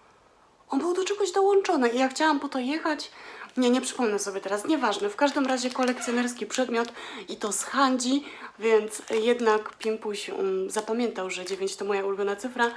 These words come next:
Mega się cieszę, bo mam jeszcze parę rzeczy do odpakowania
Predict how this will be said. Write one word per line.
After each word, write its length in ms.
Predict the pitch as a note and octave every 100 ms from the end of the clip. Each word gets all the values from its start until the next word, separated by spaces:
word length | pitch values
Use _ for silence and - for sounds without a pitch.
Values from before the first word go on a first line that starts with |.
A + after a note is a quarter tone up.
| - - - -
Mega 300 | A3 C4+ C#4+
się 140 | C4+ -
cieszę, 280 | A#3+ A#3+ C4
bo 140 | A3+
mam 240 | A#3 B3
jeszcze 360 | A#3 A3 - A3
parę 300 | - A3 A3+
rzeczy 280 | G#3+ G#3 G#3+
do 120 | G#3
odpakowania 680 | G#3 - G#3 G#3+ G#3 G3